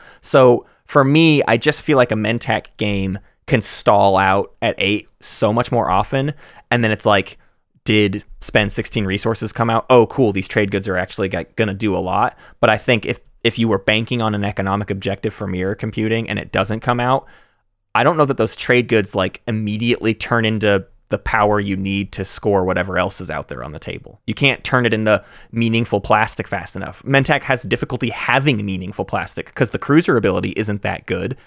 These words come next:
So then what are we going for? Like, what, what is actually, like, a powerful Mentak fleet? I don't know, Fourth Moon and a couple cruisers and, and it still gets stomped by, like, a lot of other stuff on the board. I feel like Mentak usually has, like, not that convincing of a board presence.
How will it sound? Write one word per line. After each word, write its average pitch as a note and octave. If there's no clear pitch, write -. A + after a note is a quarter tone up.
So -
then C3+
what B2
are A2+
we G#2+
going F#2+
for? -
Like, F#2+
what, C3
what D3+
is D3
actually, A2+
like, G#2
a G2
powerful C3+
Mentak G#2
fleet? -
I B2
don't A2
know, G2+
Fourth A#2+
Moon G#2+
and G#2
a G2
couple G#2
cruisers A2+
and, F#2+
and G2+
it G2
still A2
gets G#2+
stomped -
by, G2+
like, G2
a F#2
lot F2+
of G#2
other G#2
stuff -
on G#2+
the G2
board. G#2+
I -
feel D#3+
like C3+
Mentak A2+
usually G#2+
has, G#2
like, G2+
not G2
that -
convincing G2
of F#2
a F2
board F2
presence. -